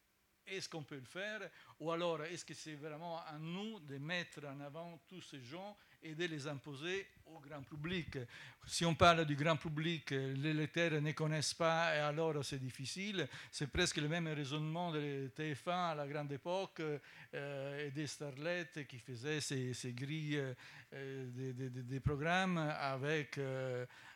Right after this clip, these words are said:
euh, une sorte de soupe consensuelle, euh, qui était supposée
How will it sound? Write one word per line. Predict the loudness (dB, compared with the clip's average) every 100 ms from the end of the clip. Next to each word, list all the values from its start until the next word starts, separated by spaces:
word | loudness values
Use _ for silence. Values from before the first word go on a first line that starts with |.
| -12
euh, | -6 -6 -4
une | -2
sorte | 4 2 2
de | 0 2
soupe | 2 2 0 -2 6 6 6 2 2
consensuelle, | 2 2 0 -4 -6 -4 -2 -2 -4 -6 -6 -8 -10 -16 -16 -8
euh, | -4 -2 -2 -2 -6
qui | -8 -4 -4
était | -2
supposée | -4 -2 2 2 4 2 2 0